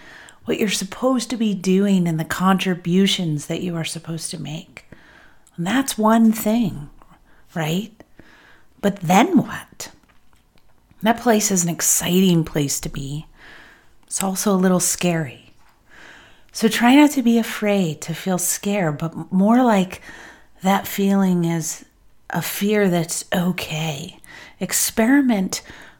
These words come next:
with thanking that feeling, thanking that that feeling exists in the first place. Acknowledge that that's where you are on the journey, and you're in the exact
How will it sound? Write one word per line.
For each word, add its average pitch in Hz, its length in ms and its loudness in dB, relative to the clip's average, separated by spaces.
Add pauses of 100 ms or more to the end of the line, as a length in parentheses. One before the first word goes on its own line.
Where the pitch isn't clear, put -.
with 165 160 0
thanking - 1000 0 (260)
that 151 300 -6
feeling, - 560 -8 (320)
thanking 247 560 6
that 196 180 2
that 196 240 -2
feeling 202 540 2
exists 170 640 0
in 185 140 -2
the 165 80 -6
first 202 400 -4
place. - 480 -12 (960)
Acknowledge 185 800 2
that 175 180 -6
that's 208 320 -6
where 202 140 0
you 202 260 2
are 196 300 2
on 185 160 2
the 175 100 2
journey, 156 640 -2 (920)
and 165 160 -2
you're 175 160 2
in 214 140 2
the 262 180 4
exact 175 800 -4